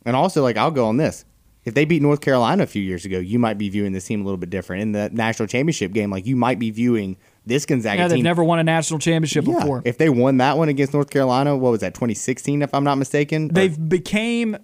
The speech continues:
Speaker 2: they have become, excuse me, they have become the team that I feel like everybody likes to root against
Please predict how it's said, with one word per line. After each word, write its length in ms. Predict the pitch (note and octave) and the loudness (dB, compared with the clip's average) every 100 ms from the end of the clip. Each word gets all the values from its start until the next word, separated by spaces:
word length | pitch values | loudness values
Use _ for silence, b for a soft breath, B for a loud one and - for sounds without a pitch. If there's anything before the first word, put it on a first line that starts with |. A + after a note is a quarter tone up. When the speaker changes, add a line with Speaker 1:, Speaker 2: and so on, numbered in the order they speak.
| _ _ _ | _ _ _
Speaker 2:
they 160 | E3 E3+ | -2 0
have 180 | F3 D#3 | 0 -2
become, 420 | D3+ F3+ D#3+ C#3 | -2 2 2 0
excuse 340 | C#3 - D#3 | -2 0 0
me, 120 | C#3+ C3 | 0 -2
they 160 | C3+ | 0
have 140 | D3+ D3 | 0 0
become 420 | D#3+ - F#3 F#3+ | 0 2 0 0
the 120 | D#3+ | -2
team 280 | D#3 F3+ E3 | 0 0 0
that 160 | D#3 D3 | 0 0
I 120 | C#3 | -2
feel 260 | - F3+ E3 | 0 0 2
like 260 | D#3 C#3+ | 2 0
everybody 600 | - D3+ D#3 D3+ D3 D3 | -4 0 2 2 2 2
likes 500 | C#3+ C#3 C#3 C#3 - | 0 0 0 -2 -6
to 100 | - | -4
root 300 | C#3+ A#3+ D3 | -2 0 2
against 580 | D#3 D#3+ E3+ F3 - - | 2 2 -2 -2 -6 -6